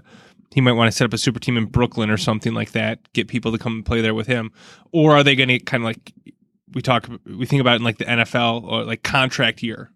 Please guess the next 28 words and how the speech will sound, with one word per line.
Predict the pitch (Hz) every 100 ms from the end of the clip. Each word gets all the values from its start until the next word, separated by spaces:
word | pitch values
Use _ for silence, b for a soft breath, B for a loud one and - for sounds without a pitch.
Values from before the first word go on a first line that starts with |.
| - -
you | 123
know, | 113
player? | - 131 104 -
Is | 113 117
he | 143
gonna | 143 127
be, | 131 120 B B -
"I | 139
need | 143 143
to | 131
prove | - - 175 160 135
that | 135 127
I'm | 123 123
a, | 117 117
a | 110 120
franchise | 131 127 120 127 120
guy, | 113 135 127 110 104 107 b b _
and | 127 127
I'm | 120 120
gonna | 123 117
do | 127
that | 117 113
by | 107
carrying | - 135 110 107
this | 107 -
Raptors | 120 110 - -
team | - 110 107
to, | 110 110